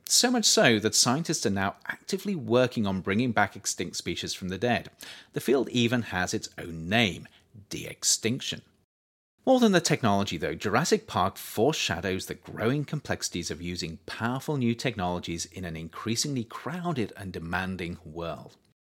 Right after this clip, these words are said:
In nineteen ninety-three, chaos theory was still an emerging field. Since then, it's evolved and expanded to include whole areas of study around complex systems, especially where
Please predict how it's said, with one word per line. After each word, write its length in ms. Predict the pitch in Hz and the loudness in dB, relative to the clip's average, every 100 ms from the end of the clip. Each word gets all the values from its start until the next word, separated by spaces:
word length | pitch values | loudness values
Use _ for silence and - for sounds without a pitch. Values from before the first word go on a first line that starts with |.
| _ _ | _ _
In 120 | 156 | 2
nineteen 320 | 160 240 254 185 | 4 4 4 4
ninety-three, 640 | 170 135 - 110 92 82 - - _ _ | 2 0 -2 2 2 0 -6 -20 _ _
chaos 480 | - 156 185 190 - | -6 -2 -2 0 0
theory 480 | 214 202 - 95 95 | 4 4 4 0 -2
was 180 | - | 0
still 500 | - - - 107 110 | 4 4 4 2 2
an 140 | - 98 | -2 -4
emerging 460 | 87 90 90 78 | -4 -4 -4 -6
field. 440 | 78 80 71 71 - _ _ _ - | -10 -10 -10 -12 -16 _ _ _ -2
Since 380 | - 254 262 | 2 2 4
then, 300 | - 98 98 - | 4 4 2 -4
it's 180 | 101 98 | -8 -6
evolved 520 | 82 101 120 147 139 | -4 0 2 2 2
and 80 | 110 | 0
expanded 520 | 107 - 90 92 90 | 0 0 0 -2 -4
to 80 | 160 | -4
include 300 | 170 208 196 | -2 -2 -2
whole 260 | 220 - - - | -2 -4 -6 -2
areas 480 | 170 170 170 143 | 0 2 0 0
of 120 | 107 - | 0 0
study 420 | - 92 90 85 | 0 0 -2 -2
around 380 | 87 82 - - | -2 -4 -8 -12
complex 480 | - 101 135 - | -10 -4 -4 0
systems, 500 | - 92 - - - - _ - | -2 -2 -8 -10 -14 -14 _ 2
especially 560 | - - 156 - 196 | 4 4 2 -2 -2
where 260 | 120 92 | 0 0